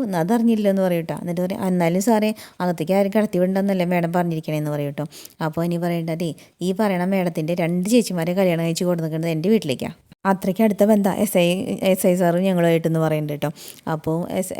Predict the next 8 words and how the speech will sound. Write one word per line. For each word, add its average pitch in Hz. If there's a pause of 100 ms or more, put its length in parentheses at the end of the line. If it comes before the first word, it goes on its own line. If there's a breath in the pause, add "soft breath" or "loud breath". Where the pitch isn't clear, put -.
എസ് 175
ഐ 175
പറയും, 185 (260 loud breath)
"അതൊക്കെ 151
എന്നെക്കാളും 208
കൂടുതൽ 233
മാഡത്തിന് 247
അറിയാലോ." 262